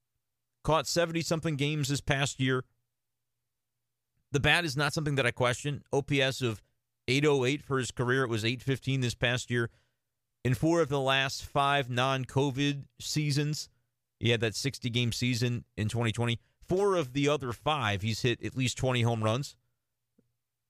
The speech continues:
He's gonna be a consistent bat. I don't think he's gonna just suddenly fall off the face of the earth offensively. However, is he going to stick at catcher, I think, is the pertinent question here, because if you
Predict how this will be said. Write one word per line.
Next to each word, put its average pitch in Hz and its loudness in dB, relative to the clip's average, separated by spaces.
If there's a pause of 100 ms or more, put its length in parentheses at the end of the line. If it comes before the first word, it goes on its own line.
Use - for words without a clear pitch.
(120)
He's 135 0
gonna 190 -2
be 180 0
a 165 -2
consistent 143 -4
bat. 98 -2
I - -2
don't 147 -2
think 151 -4
he's 120 -2
gonna 127 0
just 110 -4
suddenly 123 0
fall 117 -2
off 110 0
the 107 -4
face 113 0
of 101 -6
the 101 0
earth 107 0
offensively. 98 -2 (600)
However, 135 2 (1600)
is 135 2
he 156 2
going 202 0
to 208 -2
stick - -2
at - -8
catcher, 156 0
I 117 2
think, 143 -4
is 113 -2
the 117 -2
pertinent 113 0
question 123 0
here, 98 0
because 117 0 (560)
if 135 2
you 185 -2